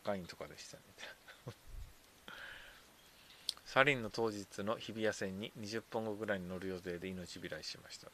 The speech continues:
さ-、直後はサリンと毒ガスと報道され、あの、私ね、実はね、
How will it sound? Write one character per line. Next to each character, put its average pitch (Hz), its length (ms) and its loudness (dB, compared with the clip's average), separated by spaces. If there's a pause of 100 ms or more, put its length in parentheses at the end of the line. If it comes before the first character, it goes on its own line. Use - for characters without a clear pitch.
さ-、 - 160 -10 (120)
直 110 100 -2 (120)
後 101 40 0
は 92 100 0
サ 98 160 -2
リ 95 60 -2
ン 87 60 -6
と 80 80 -12 (180)
毒 95 240 -2
ガ 98 80 4
ス - 100 -6
と 87 60 -2
報 78 120 -4
道 - 80 -6
さ - 140 -8
れ、 - 60 -8 (540)
あ 120 140 12
の、 127 340 10
私 185 380 12
ね、 143 180 8
実 131 260 4
は 127 100 10
ね、 90 180 0